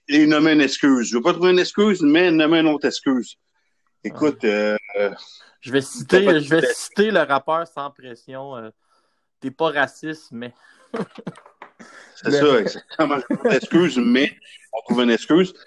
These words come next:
Speaker 1: Écoute, euh, il, il a fait beaucoup, beaucoup d'argent pour ce combat-là. Euh, t'as accepté de, de, de prendre la bourse, t'as accepté, euh, de, de monter sur le ring. Écoute, t'acceptes la défaite, puis arrête de trouver des excuses.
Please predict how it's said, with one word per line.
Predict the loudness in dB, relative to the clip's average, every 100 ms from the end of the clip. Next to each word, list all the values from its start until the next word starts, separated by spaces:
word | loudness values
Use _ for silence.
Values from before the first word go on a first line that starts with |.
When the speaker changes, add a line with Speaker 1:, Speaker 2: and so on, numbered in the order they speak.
| _ _ -8
Speaker 1:
Écoute, | 0 0 4
euh, | 4 6
il, | 6 6 6 4
il | 2
a |
fait | 0 0
beaucoup, | -2 0
beaucoup | 0 0 0
d'argent | 2 4 0
pour | 0
ce | -2
combat-là. | 0 0 2 4 4 4 2 -6 _ _ _ _
Euh, | -2 -2 0
t'as | 0
accepté | 0 -2 0 2
de, | 4 4 4
de, | 4 2 4
de | 0
prendre | 0 2 4
la | 4
bourse, | 4 4 4 2 -2
t'as | 0
accepté, | 0 -2 -4 2 4 6 6
euh, | 4
de, | 4 2
de | 4
monter | 2 2 0
sur | 0 2
le | 2
ring. | 4 4 4 0 _ _ _ _ -16
Écoute, | -8 -2 0
t'acceptes | 0 0 -2 0
la | 0
défaite, | 2 0 2 0 0
puis | 0
arrête | 2 2 0
de |
trouver | -4 -4 -2
des | -2 -2
excuses. | -4 -2 -4 -4 -8